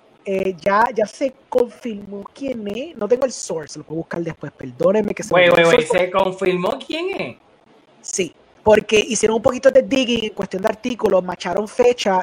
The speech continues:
Speaker 1: y asumen con bastante certidumbre. Yo viendo la flecha, yo digo, "Yo me puedo comer este cuento".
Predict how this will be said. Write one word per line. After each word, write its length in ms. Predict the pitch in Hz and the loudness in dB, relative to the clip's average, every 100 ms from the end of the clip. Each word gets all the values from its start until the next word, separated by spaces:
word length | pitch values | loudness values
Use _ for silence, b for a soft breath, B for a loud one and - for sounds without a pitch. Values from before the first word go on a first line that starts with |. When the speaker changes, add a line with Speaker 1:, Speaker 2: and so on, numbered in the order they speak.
| 170 | -4
Speaker 1:
y 220 | 165 165 - | -8 -8 -6
asumen 680 | 175 - 262 262 202 190 196 b b b b _ | -6 -4 -2 0 -2 -4 -10 b b b b _
con 140 | - 202 | -2 2
bastante 320 | 190 196 226 | 2 2 0
certidumbre. 580 | - 226 254 254 233 196 | 2 0 0 -2 -2 0
Yo 100 | 190 | 2
viendo 240 | 208 226 | 2 4
la 80 | 233 | 2
flecha, 380 | - 240 233 247 | 0 -2 -2 0
yo 100 | 226 | 2
digo, 260 | 226 220 - b b b _ 185 | 2 0 -6 b b b _ 0
"Yo 140 | 247 | 4
me 60 | 294 | 6
puedo 200 | 311 302 | 6 4
comer 220 | 294 285 | 4 0
este 160 | 277 294 | -2 0
cuento". 400 | 285 208 175 | 2 2 -2